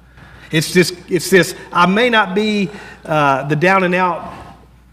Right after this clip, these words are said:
you know, uh, alcoholic over here, or I may not be, um, someone who's been arrested for this crime or that crime, but, but I just have this attitude, uh, of rebellion against God's law.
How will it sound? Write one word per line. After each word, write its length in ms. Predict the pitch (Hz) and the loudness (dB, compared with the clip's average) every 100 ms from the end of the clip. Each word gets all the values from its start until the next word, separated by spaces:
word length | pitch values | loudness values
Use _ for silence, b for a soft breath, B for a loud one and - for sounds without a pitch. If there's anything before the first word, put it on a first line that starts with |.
| _ _ _ | _ _ _
you 120 | 202 165 | -2 0
know, 280 | 147 139 135 | 2 2 2
uh, 100 | 143 | 0
alcoholic 680 | 175 170 156 175 170 170 | -2 0 2 2 0 0
over 200 | 165 160 | 0 0
here, 300 | 160 165 165 | 0 0 2
or 200 | 151 143 | 2 2
I 60 | 156 | 0
may 260 | 180 175 170 | -2 -2 -4
not 380 | 170 170 160 | -2 -2 0
be, 260 | 170 180 151 B B - | 0 0 -2 B B -6
um, 640 | 147 131 117 113 101 104 - - | 0 0 0 -8 -14 -18 -20 -6
someone 320 | - 180 170 | 0 2 2
who's 100 | 165 | 0
been 160 | 165 151 | 0 0
arrested 420 | 156 165 - 156 | 0 -2 -4 -4
for 140 | 160 | -4
this 180 | 151 156 | -2 -4
crime 240 | - 165 147 | -2 0 0
or 40 | |
that 140 | 160 165 | -2 0
crime, 240 | 170 160 | 0 2
but, 140 | 151 - B B - | -2 -4 B B -2
but 120 | 156 | 2
I 60 | 165 | 2
just 120 | 160 202 | 2 0
have 100 | 170 | 0
this 140 | 147 | -2
attitude, 760 | 180 185 175 156 139 127 123 120 b b b _ - | 0 0 0 0 0 0 -6 -10 b b b _ -20
uh, 480 | 165 165 156 - - 175 | -20 -10 -8 -8 -12 0
of 220 | 165 147 | 0 2
rebellion 840 | 156 127 160 185 165 131 120 120 - - _ b b b b | 0 4 4 4 2 0 -4 -8 -14 -20 _ b b b b
against 440 | 160 156 160 - | -2 0 -2 -2
God's 280 | 143 123 120 | 0 0 0
law. 380 | 151 147 95 | -2 -2 -4